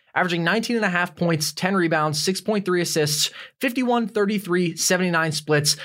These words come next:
The Nuggets are much better with him on the floor than off it. And since December twelfth, when that turnaround really started, he's averaging twenty-three, ten, six and a half on fifty-five and a half percent from the field, forty-three point four percent from three,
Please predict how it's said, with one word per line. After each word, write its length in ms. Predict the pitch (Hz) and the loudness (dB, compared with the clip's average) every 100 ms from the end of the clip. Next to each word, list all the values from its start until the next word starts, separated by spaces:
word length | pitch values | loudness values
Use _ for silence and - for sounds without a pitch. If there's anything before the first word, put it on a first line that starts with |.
| - | -8
The 80 | 160 | -2
Nuggets 320 | 165 175 175 | 0 0 0
are 60 | 156 | 0
much 260 | 147 180 - | 2 0 0
better 220 | 165 165 | 0 2
with 120 | 160 | 0
him 140 | 160 147 | 0 2
on 140 | 147 | 0
the 60 | 143 | 0
floor 220 | 147 131 | 0 0
than 100 | 127 | 2
off 240 | 185 202 | 0 0
it. 180 | 202 196 - - - | -2 -4 -12 -10 -4
And 140 | 170 | 0
since 240 | - 254 | 2 2
December 360 | 254 233 247 214 | -2 -2 0 0
twelfth, 380 | 208 220 170 127 | 0 0 0 0
when 140 | 139 | 0
that 120 | 143 | 0
turnaround 420 | 135 196 196 170 156 | 0 0 2 2 0
really 180 | 156 | 0
started, 420 | 151 151 131 98 - - - | 0 0 0 -2 -8 -16 -10
he's 140 | 180 170 | 0 2
averaging 320 | 170 165 151 | 2 0 -2
twenty-three, 680 | - 214 277 - 220 226 226 | 0 0 0 -2 -2 0 0
ten, 540 | - 185 165 170 170 - | 0 2 2 2 -2 -6
six 260 | - 220 277 | -4 -2 0
and 80 | 240 | 0
a 60 | |
half 360 | 170 131 123 - - - | 2 0 -2 -8 -18 -2
on 160 | 170 | -2
fifty-five 600 | 151 254 240 262 240 226 | 0 -2 -2 -2 0 0
and 80 | 214 | 0
a 40 | 175 | 0
half 180 | 175 175 | -2 -2
percent 280 | 170 175 | 0 0
from 120 | 180 170 | 2 0
the 60 | |
field, 400 | 151 143 143 139 - _ - | 2 2 2 -2 -10 _ -2
forty-three 400 | 247 254 233 226 | 0 0 0 0
point 240 | 208 196 | 0 0
four 180 | 185 175 | 0 -2
percent 320 | 165 180 156 | 0 0 0
from 180 | 170 156 | 0 0
three, 380 | 139 139 127 | 0 0 0